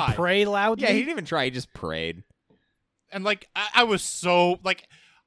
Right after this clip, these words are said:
Speaker 1: obviously, I'm not saying you need to burn everyone
Speaker 3: Whatever,
Speaker 1: like that,
Speaker 3: dude.
Speaker 1: but,
Speaker 3: It's
Speaker 1: but I motherfucking hate that guy
Speaker 3: it's,
Speaker 1: so much. I
Speaker 3: it's
Speaker 1: was like, "Cool,
Speaker 3: I
Speaker 1: burn."
Speaker 3: Yeah,
Speaker 1: You
Speaker 3: you know
Speaker 1: burn,
Speaker 3: what?
Speaker 1: you piece
Speaker 3: It's
Speaker 1: of
Speaker 3: actually,
Speaker 1: shit.
Speaker 3: I think this is something the movie does. Blow the whistle, Mark.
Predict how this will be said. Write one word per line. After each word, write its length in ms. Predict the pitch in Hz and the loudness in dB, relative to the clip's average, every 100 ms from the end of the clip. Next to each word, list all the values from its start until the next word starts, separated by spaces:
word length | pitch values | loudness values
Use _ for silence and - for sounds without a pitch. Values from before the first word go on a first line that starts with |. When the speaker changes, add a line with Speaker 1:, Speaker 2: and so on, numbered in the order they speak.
| _ - | _ -6
Speaker 1:
obviously, 560 | 143 139 143 135 147 | -4 -4 -6 -6 -4
I'm 100 | 143 | -4
not 180 | 135 - | -4 -6
saying 180 | 147 131 | -6 -8
you 80 | 131 | -8
need 120 | 139 | -10
to 60 | - | -8
burn 400 | - 135 131 131 | -6 -6 -6 -8
everyone 180 | 117 214 | 0 4
Speaker 3:
Whatever, 280 | 208 175 | 4 4
Speaker 1:
like 100 | 165 | 2
that, 60 | 151 | 2
Speaker 3:
dude. 240 | 160 156 - | 2 2 0
Speaker 1:
but, 80 | 180 | -4
Speaker 3:
It's 200 | 175 - | -4 4
Speaker 1:
but 120 | 196 | 6
I 80 | 226 | 6
motherfucking 540 | 196 202 190 214 175 | 6 4 4 0 2
hate 160 | 180 175 | 2 2
that 120 | 160 | 0
guy 140 | 165 156 | 0 4
Speaker 3:
it's, 160 | 214 | 4
Speaker 1:
so 60 | 175 | 4
much. 80 | 196 | 4
I 40 | |
Speaker 3:
it's 80 | 208 | 4
Speaker 1:
was 80 | 160 | 0
like, 100 | 160 | 0
"Cool, 280 | 202 185 151 | 4 6 4
Speaker 3:
I 40 | |
Speaker 1:
burn." 380 | - 196 175 147 - - | 4 2 2 -2 -10 -6
Speaker 3:
Yeah, 220 | 165 151 | 0 2
Speaker 1:
You 60 | - 147 | 0 -4
Speaker 3:
you 100 | 160 | 2
know 60 | 196 | 6
Speaker 1:
burn, 100 | 151 | 6
Speaker 3:
what? 160 | 147 | 6
Speaker 1:
you 60 | 143 | 4
piece 180 | - 160 | -2 0
Speaker 3:
It's 80 | |
Speaker 1:
of 60 | 165 | 2
Speaker 3:
actually, 340 | 170 - 190 147 | 2 2 2 2
Speaker 1:
shit. 100 | 131 | 2
Speaker 3:
I 60 | |
think 180 | 143 175 | 0 0
this 80 | 151 | 0
is 40 | |
something 220 | 143 123 117 | -2 -2 -2
the 80 | |
movie 260 | 113 113 110 | 0 0 0
does. 240 | 107 92 85 60 _ | 0 -2 -8 -20 _
Blow 320 | - 120 247 | -10 6 10
the 80 | 269 | 10
whistle, 300 | 180 151 107 | 10 6 2
Mark. 340 | 101 92 90 | -2 -4 -4